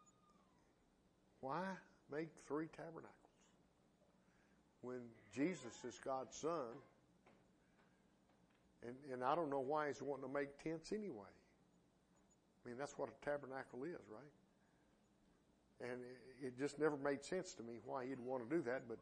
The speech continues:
that's what he pointed out that he wanted to do. And immediately God, before he's even finished talking, God says, "This is my beloved Son in whom I'm well pleased.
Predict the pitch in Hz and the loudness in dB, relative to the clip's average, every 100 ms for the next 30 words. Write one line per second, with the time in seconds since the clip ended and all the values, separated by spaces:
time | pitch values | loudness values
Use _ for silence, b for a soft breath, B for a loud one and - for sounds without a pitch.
0 | - 143 147 151 147 135 - - - 147 | 0 2 4 6 6 4 -4 -18 -6 0
1 | 160 147 175 147 123 135 135 156 151 151 | 2 6 6 6 0 0 2 2 2 4
2 | 180 190 131 - - b b b b b | 6 6 4 -6 -20 b b b b b
3 | b - - - - - - - - - | b -20 -20 -20 -20 -20 -20 -20 -20 -20
4 | - 127 135 151 180 165 143 135 123 131 | -4 0 4 6 6 6 6 4 6 8
5 | 147 131 - - 143 147 131 151 131 - | 8 6 -4 -10 -2 0 0 -2 -2 -2
6 | 165 131 - 170 160 120 113 - - - | -2 -2 0 0 0 -4 -10 -14 -16 -14
7 | - 123 131 139 - 123 - - b b | -10 2 4 4 2 -4 -6 -18 b b
8 | b b b b - 587 - - - - | b b b b -20 -20 -20 -20 -20 -20
9 | - 587 - - - - - 143 147 131 | -20 -20 -20 -20 -20 -20 -12 -4 -2 6
10 | 147 143 135 143 135 - 160 160 135 117 | 8 10 10 10 8 2 2 2 2 0
11 | 120 147 131 127 123 135 120 - 147 127 | -2 0 2 2 4 4 4 4 4 4
12 | 98 98 | -2 -10